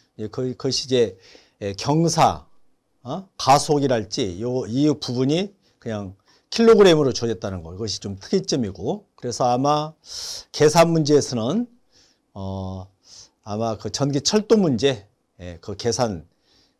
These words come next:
그 전동기, 예, 용량 구하는 것, 예, 그것이 아마 조금 어렵지 않나. 아, 수험생 입장에서 본다면, 뭐, 제 입장에서 보면 다 쉽고, 음,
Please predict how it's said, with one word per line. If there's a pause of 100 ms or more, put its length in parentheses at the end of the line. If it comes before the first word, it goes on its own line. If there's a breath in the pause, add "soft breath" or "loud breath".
그 (120)
전동기,
예,
용량
구하는
것, (420)
예,
그것이
아마
조금 (520)
어렵지
않나. (300)
아,
수험생
입장에서
본다면, (280)
뭐,
제
입장에서
보면
다
쉽고, (180)
음,